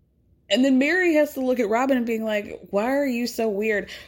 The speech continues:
Which is not a question that you ever want Mary asking you, you know? 'Cause that's embarrassing. Robin says in a confessional that she wants Mary to tell Cody that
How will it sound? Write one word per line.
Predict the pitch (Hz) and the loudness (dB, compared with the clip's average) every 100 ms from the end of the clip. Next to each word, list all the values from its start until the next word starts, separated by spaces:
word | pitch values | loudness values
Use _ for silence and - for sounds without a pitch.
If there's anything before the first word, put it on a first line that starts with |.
| - | 0
Which | 285 359 | 2 2
is | 359 | 2
not | 339 403 | 2 0
a | 403 | -2
question | 262 247 254 226 | -2 0 -2 -4
that | 196 | -2
you | 202 | 0
ever | 190 196 | 2 2
want | 185 156 | 0 -2
Mary | 170 165 160 156 | -2 -2 -2 -2
asking | - 139 - 139 127 | -4 -4 -6 -8 -6
you, | - - - - - | -8 -10 -14 -20 -8
you | 220 | -4
know? | 220 220 214 214 _ _ _ _ - | -2 -2 -4 -8 _ _ _ _ 0
'Cause | 262 | 2
that's | 254 262 240 | 4 0 -2
embarrassing. | 170 135 - - - - - - - - | -2 -2 -4 -10 -12 -14 -18 -20 -20 -8
Robin | 302 466 539 466 | -2 -2 -4 -2
says | 302 247 | 0 2
in | 226 | 0
a | |
confessional | 208 220 196 190 196 185 165 | 0 0 0 -2 -2 -4 -2
that | - | -4
she | - 359 | 0 0
wants | 427 415 254 | 0 -2 0
Mary | 240 233 226 | 2 2 0
to | |
tell | 220 208 185 | 0 -2 0
Cody | 180 156 151 165 - - - _ - _ _ | 0 -2 -2 -10 -16 -20 -20 _ -20 _ _
that | 185 - - | 2 2 0